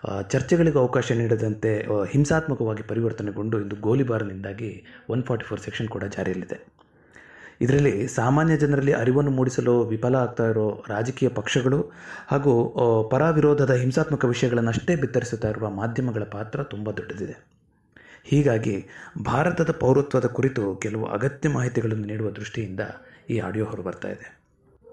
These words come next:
ಹಾಗಾದ್ರೆ ಭಾರತದ ಪೌರತ್ವವನ್ನು ಪಡೆಯಲು ಇರುವ ದಾರಿಗಳು ಯಾವುದು ಅಂತ ನಾವು ನೋಡ್ತಾ ಹೋದ್ರೆ ಒಟ್ಟು, ಆ, ಸಾಂವಿಧಾನಿಕವಾಗಿ ನಮ್ಮ ಮುಂದೆ ಐದು ದಾರಿಗಳು ಇದೆ.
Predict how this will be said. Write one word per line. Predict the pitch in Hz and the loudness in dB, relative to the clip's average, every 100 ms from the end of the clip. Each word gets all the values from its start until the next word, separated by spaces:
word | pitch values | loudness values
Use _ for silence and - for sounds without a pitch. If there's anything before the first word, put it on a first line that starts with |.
| - - | -20 -18
ಹಾಗಾದ್ರೆ | - 156 165 139 131 107 95 | -2 2 4 4 4 0 -2
ಭಾರತದ | 110 123 165 165 151 151 | -4 0 0 2 2 2
ಪೌರತ್ವವನ್ನು | 135 - 127 143 143 135 127 | 0 0 2 2 2 -2 0
ಪಡೆಯಲು | 113 117 113 110 | -2 0 0 0
ಇರುವ | 113 110 | 0 -2
ದಾರಿಗಳು | - 101 131 123 110 | -2 -2 0 2 0
ಯಾವುದು | 101 104 101 95 | 0 -2 -4 -6
ಅಂತ | 92 | -6
ನಾವು | 98 92 | -8 -8
ನೋಡ್ತಾ | 95 98 98 | -10 -10 -8
ಹೋದ್ರೆ | 92 87 69 - _ 117 | -8 -8 -8 -10 _ -6
ಒಟ್ಟು, | 117 - | -2 -2
ಆ, | 113 - 113 104 | -2 -4 -10 -8
ಸಾಂವಿಧಾನಿಕವಾಗಿ | - 120 139 127 117 110 101 110 | -4 0 2 0 -2 -4 -6 -6
ನಮ್ಮ | 139 107 | -6 -6
ಮುಂದೆ | 107 110 123 - | -8 -6 -4 0
ಐದು | 123 131 | 0 0
ದಾರಿಗಳು | 110 92 87 - | -2 -4 -8 -10
ಇದೆ. | - - | -12 -14